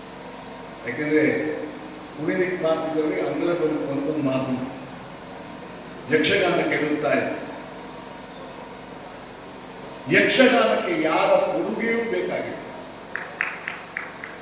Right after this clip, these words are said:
ಗಾನ, ನೃತ್ಯ, ಅಭಿನಯ, ಮಾತು ಇರುವ ಯಕ್ಷಗಾನಕ್ಕೆ ಯಾರೋ ಕೊಡುಗೆ ಕೊಟ್ಟು ಶ್ರೀಮಂತ ಆಗ್ಬೇಕು. ಯಕ್ಷಗಾನ ಕೆಡೀತೇ ಇದ್ರೆ ಸಾಕು. ಈ ಯಕ್ಷಗಾನ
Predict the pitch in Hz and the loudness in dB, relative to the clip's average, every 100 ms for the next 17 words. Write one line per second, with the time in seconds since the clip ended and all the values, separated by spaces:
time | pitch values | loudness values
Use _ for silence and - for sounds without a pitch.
0 | - - - - 151 175 190 185 160 151 | -12 -14 -14 0 6 8 8 8 6 6
1 | 147 - 185 - 190 185 180 - - - | 4 2 4 6 6 4 4 4 2 4
2 | 185 185 175 160 151 143 - 175 170 165 | 4 4 4 4 2 2 2 2 2 0
3 | 165 160 151 - - - - 123 143 175 | 0 0 2 0 -4 -8 -6 2 6 8
4 | 180 180 180 165 233 247 226 196 - 170 | 6 4 2 4 6 8 8 6 4 0
5 | 156 - 160 151 160 160 147 139 139 135 | -2 -4 -2 0 0 0 0 2 0 -2
6 | 139 139 - - - - - - - - | -2 -4 -8 -10 -12 -14 -14 -14 -14 -8
7 | - - - - - - 156 156 - 147 | 0 4 8 8 8 6 2 0 0 2
8 | - 294 294 240 190 143 135 - - - | 6 8 8 6 4 4 0 -2 -4 -6
9 | - - - - - - - - - - | -10 -12 -14 -14 -16 -16 -16 -16 -16 -16
10 | - - - - - - - - - - | -16 -16 -16 -16 -16 -16 -16 -16 -16 -16
11 | - - - - - - - - 247 247 | -16 -16 -16 -14 -14 -14 -14 -12 -12 -10
12 | - - - - - - - 175 190 175 | -10 -10 -10 -10 -8 -8 -6 2 6 8
13 | - 214 214 220 | 8 8 8 8